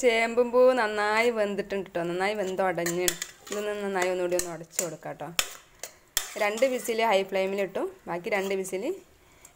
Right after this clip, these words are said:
ലോ ഫ്ലെയിമിലിട്ടായിട്ടും വേവിച്ചെടുത്ത് നന്നായി വെന്തുണ്ട് ഇതല്ലേ. അതുപോലെ നന്നായി വേവണം കേട്ടോ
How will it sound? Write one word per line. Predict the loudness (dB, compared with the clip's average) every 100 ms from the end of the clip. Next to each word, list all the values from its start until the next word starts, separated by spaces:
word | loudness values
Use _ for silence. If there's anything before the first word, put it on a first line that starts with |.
| 0
ലോ | 0 2
ഫ്ലെയിമിലിട്ടായിട്ടും | 0 2 -2 0 0 0 0
വേവിച്ചെടുത്ത് | 0 0 -4 -4 -4
നന്നായി | -4 -2 -2 -2
വെന്തുണ്ട് | -4 0 0 0 -4 -8 -18 -16
ഇതല്ലേ. | -6 -4 -4 -6 -8 -12 -18 -8
അതുപോലെ | 0 2 4 4
നന്നായി | 4 6 6 6
വേവണം | 6 6 4 4 2
കേട്ടോ | 0